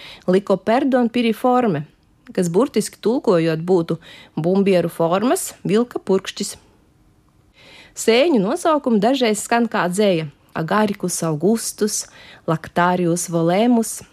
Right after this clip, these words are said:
Aureoboletus projectellus.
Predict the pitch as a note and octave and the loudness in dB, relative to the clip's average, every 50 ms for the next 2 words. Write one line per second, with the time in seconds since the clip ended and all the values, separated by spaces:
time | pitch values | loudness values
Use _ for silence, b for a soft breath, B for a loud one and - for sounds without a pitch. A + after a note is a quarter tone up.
0 | - - - - E3+ E3+ F3 F3 F3 E3+ E3 E3 D#3+ D#3+ D#3 D#3+ E3 F#3 G3 - | -18 -6 -2 0 2 2 2 2 2 0 0 0 -2 -2 -2 0 -2 -2 -2 -4
1 | G3 - - - - E3 D#3+ D#3 D#3 - - E3 E3 F3 G3 G#3+ G#3+ G#3+ G#3+ G#3 | -6 -8 -6 -4 -4 -2 -2 -4 -6 -4 -2 0 0 2 2 2 2 2 0 -2
2 | - - | -6 -10